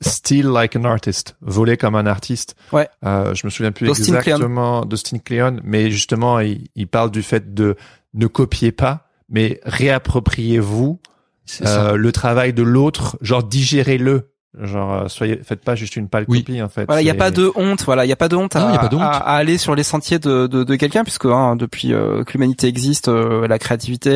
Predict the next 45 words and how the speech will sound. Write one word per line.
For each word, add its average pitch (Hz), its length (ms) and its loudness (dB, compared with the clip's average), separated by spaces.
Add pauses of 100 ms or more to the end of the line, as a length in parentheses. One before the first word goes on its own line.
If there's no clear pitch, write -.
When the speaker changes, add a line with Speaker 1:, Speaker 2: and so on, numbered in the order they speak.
Speaker 2:
euh, 104 200 0 (320)
<laughs> - 260 -16
elle 131 180 0
a, 117 80 0 (380)
elle 123 100 2
en 120 100 2
a 131 80 4
fait 202 140 -2
du 208 120 -2
chemin. 175 280 0 (300)
Donc 131 140 0
vous 135 100 0
allez 123 100 2
forcément 151 460 0
refaire 151 260 0
quelque 139 120 -4
chose 151 180 -2
qui - 80 0
a 123 40 0
peut-être 147 400 -2
déjà 139 220 2
été 139 180 0
fait. 170 220 -2 (560)
Mais, 156 300 4
euh, 139 280 6
mais 143 100 2
quelque 143 220 0
part, 160 160 2
voilà, 143 280 2
le 123 260 2
livre 131 220 -2
de, 120 240 2
d'Austin 131 280 -2
Kleon, 147 260 2
il 139 120 4
vous, 120 280 -2
euh, 113 840 0
il 131 100 -2
vous 139 120 0
guide 175 260 -2
en 139 80 2
fait 147 180 0
vers 135 140 2
ça, 151 180 0
vers, 120 140 2